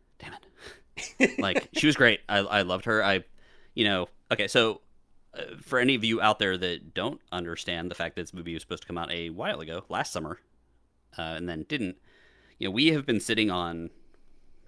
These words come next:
Speaker 1: uh, toys and artwork and imagery and trailers and all sorts of stuff, and I honestly thought that she was gonna be Taskmaster. Uh,
Speaker 2: Okay.
Speaker 1: I d-, because Taskmaster is, is very large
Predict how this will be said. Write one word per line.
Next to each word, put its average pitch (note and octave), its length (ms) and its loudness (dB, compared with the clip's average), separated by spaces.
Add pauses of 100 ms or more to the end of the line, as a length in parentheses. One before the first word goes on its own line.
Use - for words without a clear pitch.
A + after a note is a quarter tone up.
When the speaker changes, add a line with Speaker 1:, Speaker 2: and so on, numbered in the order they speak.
(140)
Speaker 1:
uh, D2+ 140 -12 (140)
toys G2 460 2
and E2 460 -4 (680)
artwork F#2+ 480 -2 (140)
and E2+ 260 -6
imagery F2 540 -4
and D#2+ 200 -6
trailers F2 580 -2
and E2+ 100 -10
all F2 100 -2
sorts - 260 -6
of F2+ 60 -8
stuff, E2 320 -6 (260)
and F2 220 -6
I A2+ 300 8
honestly F#2+ 400 0
thought - 360 0
that F#2 260 -12
she - 180 -6
was F2 160 -6
gonna F2 160 -6
be E2+ 420 -8 (320)
Taskmaster. F2 600 -4 (1600)
Uh, E2 160 -4 (100)
Speaker 2:
Okay. G#2+ 220 -4
Speaker 1:
I E2+ 100 -6
d-, - 100 -14 (480)
because E2+ 480 -6 (180)
Taskmaster A2+ 520 4
is, E2 220 -10
is E2+ 160 -12
very E2+ 280 -8
large E2+ 560 -6